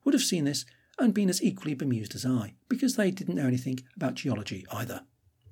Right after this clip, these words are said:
The town itself is mainly known for being a significant resort town, though, with beaches, cafes, ice creams, arcades and mini golf, the usual sort of thing, so it has quite a good tourist base and a vibe. In fact,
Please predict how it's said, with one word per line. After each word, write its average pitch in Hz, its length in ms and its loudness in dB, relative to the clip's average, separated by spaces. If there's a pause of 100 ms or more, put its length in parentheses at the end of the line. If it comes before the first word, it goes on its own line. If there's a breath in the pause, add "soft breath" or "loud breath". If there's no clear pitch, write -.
(560 soft breath)
The 190 80 2
town 254 260 8
itself 170 560 4
is 143 280 4
mainly 143 240 6
known 117 180 4
for - 80 -4
being 135 240 2
a - 20 0
significant 175 680 4
resort 123 420 -2
town, 101 300 -6
though, - 160 -10 (260 soft breath)
with 127 180 -4
beaches, 143 360 0
cafes, 127 520 2
ice 147 220 -2
creams, 135 420 -2
arcades 127 440 -2
and 147 80 4
mini 175 160 8
golf, - 280 -2 (400 loud breath)
the 202 60 2
usual 170 320 6
sort 127 160 -2
of 120 80 -4
thing, 127 320 0 (140 soft breath)
so - 120 2
it - 60 4
has 220 180 4
quite 208 200 2
a - 20 -6
good 185 180 2
tourist 185 360 2
base 113 360 -2
and 123 220 4
a 120 60 -2
vibe. 104 400 -2 (400 soft breath)
In 214 80 4
fact, 320 260 4